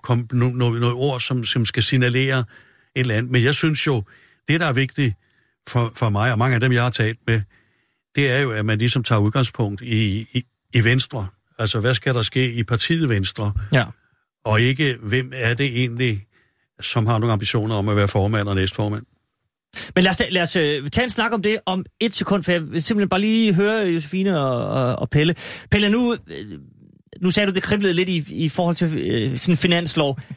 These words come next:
Speaker 2: Men, altså, hvis, hvis du sad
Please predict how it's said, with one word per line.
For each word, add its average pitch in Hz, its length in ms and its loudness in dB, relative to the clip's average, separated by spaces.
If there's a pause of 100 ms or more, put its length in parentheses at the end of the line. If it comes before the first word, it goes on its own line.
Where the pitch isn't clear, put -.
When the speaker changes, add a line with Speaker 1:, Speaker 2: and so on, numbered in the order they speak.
(320)
Speaker 2:
Men, 175 420 2 (640)
altså, 165 240 0
hvis, 147 240 0 (220)
hvis 160 140 0
du 226 120 0
sad 247 340 0